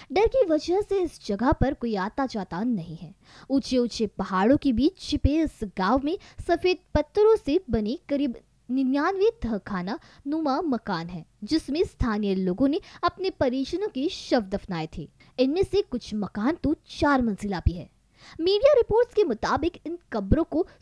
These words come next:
सोलहवीं शताब्दी में बनवाया गया था। यह एक विशाल कब्रिस्तान है। कहते हैं कि हर इमारत एक परिवार से संबंधित है, जिसमें सिर्फ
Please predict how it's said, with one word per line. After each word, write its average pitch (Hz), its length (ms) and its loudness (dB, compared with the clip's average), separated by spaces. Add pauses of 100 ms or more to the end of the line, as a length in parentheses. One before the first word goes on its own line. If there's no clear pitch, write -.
(120)
सोलहवीं 330 420 2
शताब्दी 226 600 -2
में 233 260 -4
बनवाया 202 360 0
गया 156 180 -8
था। - 200 -14 (320)
यह 247 200 0
एक 320 240 0
विशाल 220 680 -6 (120)
कब्रिस्तान 196 540 -2
है। - 180 -18 (160)
कहते 214 380 -2
हैं 262 240 2
कि 302 160 -6
हर 240 220 -4 (100)
इमारत 214 480 -4 (140)
एक 208 140 -6 (100)
परिवार 254 460 0
से 269 260 -4
संबंधित 202 640 -6
है, - 140 -14 (380)
जिसमें 392 260 -2
सिर्फ 427 260 -2